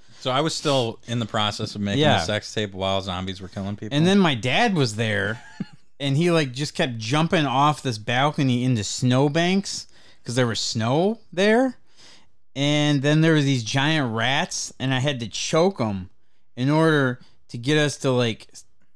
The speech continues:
Speaker 2: get out of the rooms we were in. But we won a trip to this Tubin,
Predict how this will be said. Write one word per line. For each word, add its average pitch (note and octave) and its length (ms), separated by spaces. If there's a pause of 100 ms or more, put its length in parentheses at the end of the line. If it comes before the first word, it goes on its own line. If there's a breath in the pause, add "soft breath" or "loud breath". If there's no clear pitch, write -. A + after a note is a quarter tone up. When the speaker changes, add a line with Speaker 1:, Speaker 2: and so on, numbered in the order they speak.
Speaker 2:
get C#3 180
out C#3 220
of B2+ 80
the A2+ 80
rooms A#2 600
we G#2 140
were G2+ 140
in. C#3 400 (1160)
But D3+ 440
we C3 200
won C#3+ 340
a B2 80
trip - 480 (180)
to D3+ 180
this B2 280
Tubin, F3 720